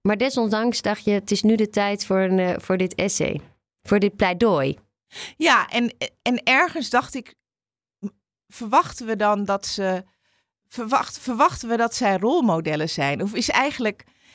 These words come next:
Speaker 2: er is natuurlijk, en dat, dat is natuurlijk een beetje een, een beetje een dubieus argument. Een koningshuis heeft ook amusementswaarde. En deel van de amusementswaarde is dat het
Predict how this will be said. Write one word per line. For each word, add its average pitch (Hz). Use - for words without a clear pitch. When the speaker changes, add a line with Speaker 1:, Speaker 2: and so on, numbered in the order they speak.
Speaker 2:
er 269
is 330
natuurlijk, 311
en 220
dat, 247
dat 254
is 233
natuurlijk 240
een 208
beetje 233
een, 190
een -
beetje 202
een 180
dubieus 214
argument. 196
Een 226
koningshuis 262
heeft 226
ook 233
amusementswaarde. 190
En 208
deel 233
van -
de 196
amusementswaarde 190
is 240
dat 226
het 160